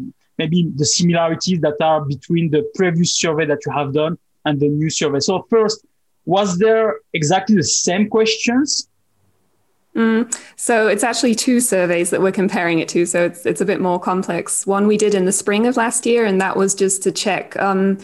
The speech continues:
Speaker 2: companies' level of readiness, uh, at all. That was before we knew that the M D R was gonna be postponed. And then there was, um, the second survey, which is more towards the summer, autumn. That's the one we talked about more specifically, and that was to do with the costs.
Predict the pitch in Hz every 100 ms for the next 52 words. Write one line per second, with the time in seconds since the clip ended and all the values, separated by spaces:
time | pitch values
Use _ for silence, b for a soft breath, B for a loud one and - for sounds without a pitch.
0 | B B - 202 214 196 196 196 180 180
1 | 185 190 208 214 247 - - - 190 180
2 | 190 202 208 214 202 208 220 214 214 202
3 | 202 196 202 190 180 208 185 175 175 196
4 | 180 170 185 185 - 180 156 190 - B
5 | B B _ - 196 196 214 202 190 185
6 | 185 180 - 185 185 180 - 208 220 208
7 | - 208 202 196 185 - 180 185 180 180
8 | 180 - 185 180 196 - 220 226 208 202
9 | 226 - 214 185 - - 190 185 185 180
10 | 196 - - 160 185 190 190 196 208 202
11 | 202 196 190 196 - 175 180 180 - 180
12 | - 180 190 180 - 165 165 - - -